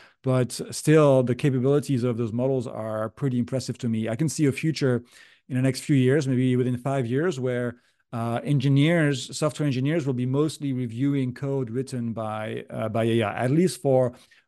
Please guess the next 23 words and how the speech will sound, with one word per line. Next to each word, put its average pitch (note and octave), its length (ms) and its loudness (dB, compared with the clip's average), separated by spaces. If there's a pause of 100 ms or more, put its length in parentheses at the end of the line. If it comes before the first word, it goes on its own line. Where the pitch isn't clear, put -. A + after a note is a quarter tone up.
uh, A#2 140 -4
usual C3+ 500 2
tasks. B2 320 -4
For - 80 -8
example, B2 500 -2 (600)
when C#3 140 -2
you're D#3 100 4
a - 20 4
software D#3+ 300 2
engineer, C#3+ 320 0
many D3 220 0
times D#3 260 -4
in C3 60 -4
your C3 100 -4
career, C3+ 340 -4
you B2 80 -2
have B2 100 -6
to B2+ 120 -10
do B2+ 180 -4
all B2+ 160 -4
the A#2+ 100 -4
boilerplate B2+ 520 -2
work B2 320 -4